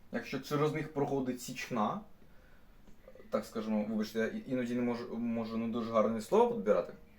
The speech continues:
я поки що вчуся, вибачте. Е, дві прямі паралельні, якщо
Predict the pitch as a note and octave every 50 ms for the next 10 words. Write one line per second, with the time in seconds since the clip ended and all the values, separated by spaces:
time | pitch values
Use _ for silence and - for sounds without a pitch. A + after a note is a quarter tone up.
0 | - - - - - - - - - - - - - - - - A2 G2 F#2 -
1 | - - - G#2+ - - - F#2+ - - - - - - - - G#2+ F#2+ F2+ -
2 | - - - - - - - - - - - - - - - - - - - -
3 | - - - G#2 - - - - - - - - C#3+ F3 E3+ - E3 E3 D#3 C#3+
4 | C#3 - A#2+ A#2+ C#3+ F#3+ A3 B3+ B3+ A3 F3 D3+ - - - D3 C3+ B2+